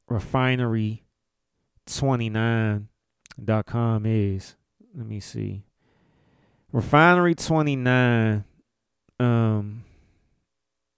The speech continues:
it says, "The leading next-gen media and entertainment platform focused on women and underrepresented voices pushing the status quo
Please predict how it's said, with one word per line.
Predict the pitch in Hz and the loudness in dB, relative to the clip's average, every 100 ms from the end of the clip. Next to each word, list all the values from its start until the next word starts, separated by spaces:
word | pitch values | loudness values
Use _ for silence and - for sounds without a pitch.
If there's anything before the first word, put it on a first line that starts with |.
| _ _ _ _ _ _ - _ _ _ _ _ _ _ _ _ - | _ _ _ _ _ _ -20 _ _ _ _ _ _ _ _ _ -4
it | 147 | -4
says, | - 156 139 110 | 4 6 6 4
"The | 120 | -2
leading | 113 151 175 170 156 | -2 -2 -2 -2 -4
next-gen | 131 139 - 135 110 139 131 113 | -2 -4 -6 -14 -8 -6 -6 -6
media | 127 139 120 107 104 - | -2 -2 -2 -4 -6 -8
and | 120 131 | -10 -8
entertainment | 127 117 - 147 139 117 | -6 -6 -6 -4 -4 -4
platform | - 127 117 - 120 110 107 104 104 - - | -2 0 -2 -4 -6 -4 -4 -6 -10 -20 0
focused | 147 156 143 - - | 2 2 0 -6 -4
on | 120 107 104 | -4 -4 -2
women | 139 139 107 107 120 _ _ _ _ _ - | -2 0 -4 -6 -14 _ _ _ _ _ -6
and | 131 135 | -6 -2
underrepresented | 139 147 151 135 139 135 104 131 127 98 | 0 4 6 6 4 2 -2 -2 -2 -4
voices | 123 147 147 - 113 | 2 4 4 -2 -6
pushing | - 151 147 151 127 | -2 0 0 -2 -6
the | 113 | -6
status | - 143 135 131 - | -4 -2 0 -2 -2
quo | - 139 107 95 | 4 4 4 0